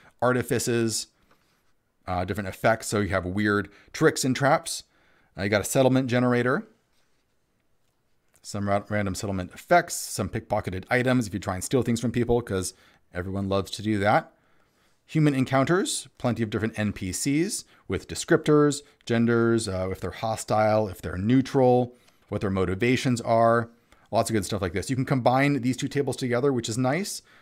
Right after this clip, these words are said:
So for example, their motivation could be to, uh, guard, you roll something over here, uh, guard chaos. Maybe they're a servant of chaos and they want chaos to win. By combining these two, you can get interesting ideas. Some of them are a bit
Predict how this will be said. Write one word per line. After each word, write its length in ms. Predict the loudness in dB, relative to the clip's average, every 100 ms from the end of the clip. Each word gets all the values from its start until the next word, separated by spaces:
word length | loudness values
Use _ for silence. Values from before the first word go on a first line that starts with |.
| -6
So 140 | -2
for 80 | 0
example, 420 | 2 0 4 4
their 140 | 4
motivation 540 | 2 2 2 0 -2 -6
could 200 | -6 -4
be 300 | -4 -4 -6 -12 _ _
to, 360 | -4 0 0 0
uh, 140 | -2
guard, 800 | -6 0 6 8 8 6 2 -2 -8 _ _ -10
you 80 |
roll 140 | -4 -4
something 260 | -2 -2
over 180 | -4 -4
here, 420 | -4 -2 -2 -4 -8 -18 -16 -4
uh, 200 | 0 0
guard 680 | 0 4 6 6 6 2 -6 _
chaos. 640 | -8 -2 0 -2 -4 -8 -8 -6
Maybe 200 | -4 0
they're 160 | 0
a 40 | 0
servant 280 | -4 -4
of 120 | -8 -4
chaos 400 | 0 2 0 -4
and 80 |
they 100 | -8
want 320 | -6 -6 -8 -10
chaos 420 | -8 -8 -8 -10
to 100 | -10
win. 320 | -8 -10 -14 -20 _ _ _ _
By 100 | -2
combining 320 | 0 2 4
these 100 | 2
two, 120 | 0 -4
you 60 |
can 100 | -2
get 260 | -6 -8 -12
interesting 340 | -12 -10 -8 -8
ideas. 400 | -8 -8 -10 -12 -12
Some 160 | -2 2
of 100 | 4
them 120 | 4
are 140 | 2 2
a 60 |
bit 300 | 2 -2 -4